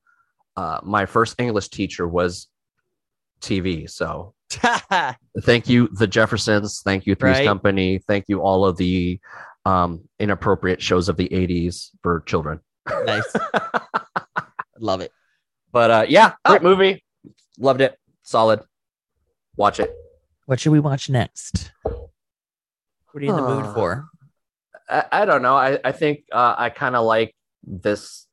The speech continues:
Speaker 1: beat that we were on right now, I don't think I can really stomach anything a little too seriously, uh, with life being a little too serious right now. Um, so these, like, fun and fancy free ones really make, uh, viewing 'em easy
Speaker 2: Oh,
Speaker 1: right now.
Speaker 2: let's watch The Do-Over.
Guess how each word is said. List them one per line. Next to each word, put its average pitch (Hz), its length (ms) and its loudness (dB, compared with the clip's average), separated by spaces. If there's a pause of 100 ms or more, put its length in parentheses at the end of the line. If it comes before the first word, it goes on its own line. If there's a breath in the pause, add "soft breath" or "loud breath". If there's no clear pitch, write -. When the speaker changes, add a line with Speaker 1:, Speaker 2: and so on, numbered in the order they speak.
(260)
Speaker 1:
beat 113 220 -6
that 98 120 -2
we 107 100 -2
were 101 160 0
on 107 200 0
right 104 200 -2
now, 110 240 0
I 98 280 -2
don't 98 240 -4
think 104 180 -8
I 95 100 -2
can 92 180 -8
really 95 200 -4
stomach 101 400 -4
anything 98 280 -6
a 92 80 -2
little 104 200 -2
too 127 180 -6
seriously, 147 720 0
uh, 123 240 2
with 123 220 -2
life 131 300 0 (140)
being 131 160 -2
a 123 60 -2
little 131 180 0
too 135 140 -6
serious 143 360 -2
right 123 140 -4
now. 151 220 -2 (540 loud breath)
Um, 98 460 0
so - 180 -2
these, 101 260 -6
like, 101 180 -2
fun 117 200 -4
and 104 140 -6
fancy 104 300 -4
free 101 180 -4
ones 101 400 -4
really 95 260 0
make, 95 260 -8 (420)
uh, 87 640 -8 (720)
viewing 101 420 -2
'em 95 320 -6 (100)
easy 117 220 0
Speaker 2:
Oh, 269 140 6
Speaker 1:
right 131 220 0
now. 135 140 -4
Speaker 2:
let's 254 180 2
watch 269 260 -2
The 240 100 -2
Do-Over. 180 640 0